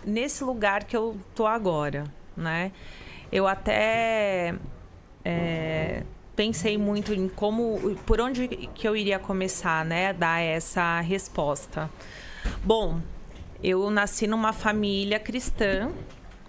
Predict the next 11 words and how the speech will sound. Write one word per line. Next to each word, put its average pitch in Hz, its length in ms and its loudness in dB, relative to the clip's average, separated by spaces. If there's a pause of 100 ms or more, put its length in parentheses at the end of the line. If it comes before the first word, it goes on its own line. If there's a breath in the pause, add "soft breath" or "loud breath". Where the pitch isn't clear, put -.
(220)
então, 190 800 2 (120)
é, 170 720 2
fiz, - 640 -2 (600 loud breath)
ahn, 170 880 0
primeira 185 380 2
comunhão, 190 1160 2
<laughs> 165 40 -4
primeira 190 340 2
eucaristia, 190 1400 0 (400 loud breath)
eu 180 220 4
era, 175 960 4